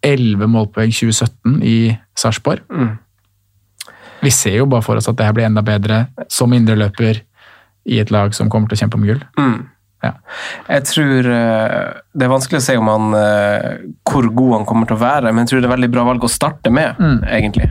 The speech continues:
Speaker 2: eh, på grunn av, eh, matchen hans med spillestil, eh, et lag som, eh, som kanskje kommer til å starte sesongen bra.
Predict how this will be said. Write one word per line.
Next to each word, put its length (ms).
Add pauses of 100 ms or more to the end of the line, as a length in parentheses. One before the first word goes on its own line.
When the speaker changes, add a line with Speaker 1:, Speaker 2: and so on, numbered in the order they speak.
Speaker 2:
eh, 180 (280)
på 120
grunn 240
av, 340
eh, 200
matchen 400
hans 360
med 420 (300)
spillestil, 760 (240)
eh, 260
et 100
lag 220
som, 380
eh, 220
som 200
kanskje 600
kommer 220
til 80
å 80
starte 380
sesongen 400
bra. 260